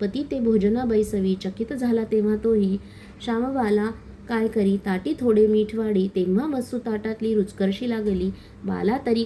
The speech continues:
खरी चतुर, म्हणे, "हेच राज्य सार, वनी करिता विचार." नृपासही पटले ते. मग त्या उभयतांनी लक्ष्मी स्मरण करोनी भोजन केले आनंदोनी,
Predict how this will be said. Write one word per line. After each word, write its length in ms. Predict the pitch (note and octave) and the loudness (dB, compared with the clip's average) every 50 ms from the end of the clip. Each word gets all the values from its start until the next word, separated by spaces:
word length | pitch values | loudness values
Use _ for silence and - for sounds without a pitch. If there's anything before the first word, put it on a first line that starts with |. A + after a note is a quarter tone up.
| - | 0
खरी 200 | A#3 A3 A3+ A3+ | 0 0 0 0
चतुर, 420 | G#3+ - G#3+ G#3 - G#3+ G3+ F#3 F#3 | -2 -2 -4 0 2 2 2 4 4
म्हणे, 220 | F#3+ G3 G3+ A#3 | 4 2 2 2
"हेच 360 | B3+ B3 A#3 G#3 G3 G3 B3 | 0 0 2 2 2 2 -2
राज्य 380 | C4 C#4 B3+ A3 G3 F#3+ A3 A#3 | -4 -2 0 0 0 0 0 -2
सार, 300 | A3+ A#3+ A3+ A3 G#3+ G3+ F#3 G3 G3+ - - - - - - - - - | 0 -2 -2 0 0 2 0 0 -2 -6 -12 -20 -20 -20 -20 -20 -14 -8
वनी 240 | B3+ C#4 D4+ D#4 C4+ | -2 0 2 2 2
करिता 400 | - G3+ F#3 F3 E3+ - F3+ F3 | 2 2 0 0 -2 -4 -2 -2
विचार." 380 | F3 F3 F3 - F#3 F3+ F3+ F#3+ | -2 -2 -2 -4 -6 -4 0 2
नृपासही 720 | G3 F#3+ F#3+ G3 G3+ G3 - D4 D4 C#4 B3+ A3 A3 A3 | 2 4 4 4 2 2 0 -4 -4 -2 0 0 0 0
पटले 400 | - A3+ G#3 A3 A3 A3+ A3 G#3+ | -2 -4 -2 -2 0 0 0 0
ते. 220 | G#3 F#3+ F#3+ G3 | 0 0 0 0
मग 220 | F#3+ G3 F#3+ F#3+ | 0 0 0 0
त्या 240 | A#3 A#3+ - C4+ C4 - - | 0 -2 -4 -6 -6 -4 0
उभयतांनी 760 | A3 G#3 A3 A3 G#3+ G#3+ - A3 A3 A3 A3 G#3+ G3 G3 G3 | 0 2 2 2 0 0 -2 -2 -2 0 0 0 0 0 0
लक्ष्मी 300 | F#3+ F#3 F#3+ - - D#4 | -2 -4 -6 -6 -8 -8
स्मरण 340 | D#4 - - A#3 A3+ A3 G#3+ | -6 -4 -2 0 2 2 0
करोनी 460 | G#3 A3 A3+ A3 A3+ A3 G#3+ G3+ F#3+ | 0 0 0 2 2 2 2 2 2
भोजन 360 | F#3+ F#3 F3+ F3+ F3 G3+ C4+ D4+ | 0 0 -2 -2 -2 -2 -4 -4
केले 280 | C#4+ - A#3+ G#3+ G#3+ | -4 -2 0 0 0
आनंदोनी, 680 | A3 G#3+ G3+ G#3+ G#3+ G#3+ A3 G#3+ A3 A3+ G#3+ G3 F#3+ | 0 -2 -2 -2 0 0 0 0 0 0 2 2 2